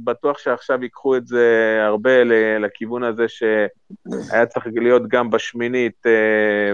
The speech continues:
ור, אבל, ו-, וזה, אגב, אני לא מתנגד לזה בכלל, כמובן, כי אתה יודע, גם אם, אה, לצורך העניין, מכבי שעריים הייתה עוברת את בני יהודה,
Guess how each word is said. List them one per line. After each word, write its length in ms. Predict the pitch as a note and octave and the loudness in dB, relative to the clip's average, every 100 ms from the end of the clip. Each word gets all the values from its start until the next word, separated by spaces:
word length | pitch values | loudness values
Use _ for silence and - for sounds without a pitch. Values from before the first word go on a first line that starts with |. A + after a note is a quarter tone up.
| G2 | 0
ור, 400 | B2 C3+ F#3+ G#3 G3+ _ _ _ _ _ _ - | 2 4 2 -2 -10 _ _ _ _ _ _ -4
אבל, 680 | G#2 G#2 G2+ A2+ A2+ A2 G#2+ | -2 -2 2 2 4 2 0
ו-, 120 | B2+ A#2 | 0 2
וזה, 280 | A#2 A#2 G#2 | 0 2 2
אגב, 240 | A2+ G#2 | 2 0
אני 180 | G#2+ G#2+ | 0 -2
לא 120 | G#2+ | -2
מתנגד 460 | G#2 - G2+ A2 G#2 | -4 -8 -2 -2 0
לזה 200 | F#2+ G#2 | -2 -4
בכלל, 340 | - E3+ F3+ - | -4 -2 -2 0
כמובן, 500 | A2+ G#2 F#2+ G#2+ C#3 F3+ _ _ _ _ _ _ | -4 -4 -2 0 0 -6 _ _ _ _ _ _
כי 380 | - G#2+ G#2+ G#2+ | -4 -2 2 2
אתה 140 | G#2 A#2 | 2 2
יודע, 280 | B2 C#3+ A#2+ G2+ - - | 2 2 0 -4 -8 0
גם 260 | C3 C#3+ D3 | 0 2 0
אם, 220 | C#3 C3 | -2 0
אה, 420 | B2 A#2+ A#2+ A#2 | 2 2 4 2
לצורך 240 | A2 C#3 C#3 | 0 -4 -2
העניין, 200 | C3 B2 | -2 -2
מכבי 340 | A2 C3 B2+ | -2 -2 -2
שעריים 440 | - A#2+ A#2 D3 C3 | 0 0 2 0 0
הייתה 200 | B2 B2 | 0 0
עוברת 360 | A#2+ B2+ A#2+ | 2 2 0
את 140 | A#2 G#2+ | -4 -6
בני 140 | A#2 | -4
יהודה, 460 | B2+ D#3+ D3+ A#2+ | 0 0 2 2